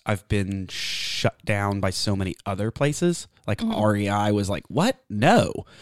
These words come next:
Speaker 1: You know, Knowles was like, "Absolutely not." Like,
Speaker 2: Mm-hmm.
Speaker 1: all these places just kept telling me no. And I was like, "Man, those are big organizations that," but I was like, "Hmm, T C I N N, I wonder if they've got anything like that." So I didn't see anything like that from perusing the website a lot, but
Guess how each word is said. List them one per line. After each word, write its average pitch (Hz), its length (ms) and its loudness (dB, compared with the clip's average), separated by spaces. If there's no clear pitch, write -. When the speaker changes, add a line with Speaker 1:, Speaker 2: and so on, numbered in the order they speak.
Speaker 1:
You 117 140 2
know, 104 220 2
Knowles 113 580 4
was 107 160 2
like, 98 180 -4
"Absolutely 151 680 0
not." 95 360 -4
Like, 104 240 0
Speaker 2:
Mm-hmm. 214 240 -6
Speaker 1:
all 143 160 6
these 147 220 4
places 127 440 0
just - 220 -2
kept - 220 0
telling 123 180 4
me 113 80 2
no. 120 240 4
And 117 100 2
I 117 40 6
was 110 80 2
like, 113 160 -4
"Man, 170 140 0
those 226 200 -4
are 160 60 -2
big 147 340 -6
organizations 117 880 -4
that," 101 180 -2
but 110 640 4
I 113 80 -4
was 110 120 -4
like, - 200 -2
"Hmm, 220 180 -2
T 156 120 -10
C 160 200 -8
I 156 140 -4
N 160 180 -2
N, 135 160 0
I 117 40 -2
wonder 151 220 -2
if 156 100 -6
they've 147 160 -6
got 120 180 -4
anything 120 420 -4
like 117 220 -6
that." - 280 -12
So - 380 -10
I 170 60 4
didn't 131 200 4
see 131 260 2
anything 104 420 2
like 104 160 -6
that - 220 -4
from 101 160 -8
perusing 104 460 -2
the 101 100 -2
website 104 420 -4
a 101 60 -4
lot, 101 380 -4
but 104 220 -2